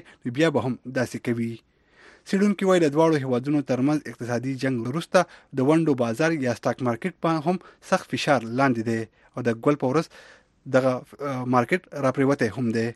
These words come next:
د جمعې په ورځ هم د امریکا سټاک مارکیټ راپریوتی و، خو د ورځې په آخره کې پکې مثبت بدلون راغلی و.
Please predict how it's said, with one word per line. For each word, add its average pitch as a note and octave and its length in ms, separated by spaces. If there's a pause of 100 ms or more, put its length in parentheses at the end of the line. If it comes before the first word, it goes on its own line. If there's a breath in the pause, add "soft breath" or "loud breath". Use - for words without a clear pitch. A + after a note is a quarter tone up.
(320)
د C3+ 100
جمعې F3+ 220
په F#3 80
ورځ F#3 160 (100)
هم D#3 220
د C#3 200
امریکا B2 320 (480 loud breath)
سټاک C#3+ 320
مارکیټ B2+ 420
راپریوتی C3 460
و، F#3+ 140 (140)
خو - 140
د B2+ 140
ورځې D#3 240
په C#3+ 140
آخره E3+ 240
کې E3+ 200 (220 loud breath)
پکې C3+ 240
مثبت B2 460
بدلون A#2+ 340 (160)
راغلی B2 360
و. A#2 180